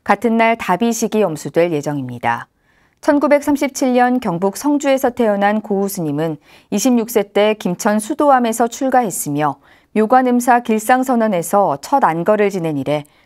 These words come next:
제방선언에서 정진하며 평생 참선의 길을 걸었습니다. 제이 봉암사 결사의 뜻을 모아 주지 소임을 맡아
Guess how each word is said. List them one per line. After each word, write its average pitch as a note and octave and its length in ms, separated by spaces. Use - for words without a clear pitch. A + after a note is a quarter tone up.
제방선언에서 A#3 840
정진하며 E3 800
평생 A#3+ 480
참선의 C4+ 560
길을 D3 240
걸었습니다. B2+ 840
제이 B3+ 280
봉암사 C4 480
결사의 A3+ 480
뜻을 G#3+ 240
모아 D#3+ 500
주지 B3 320
소임을 A3 360
맡아 D3 420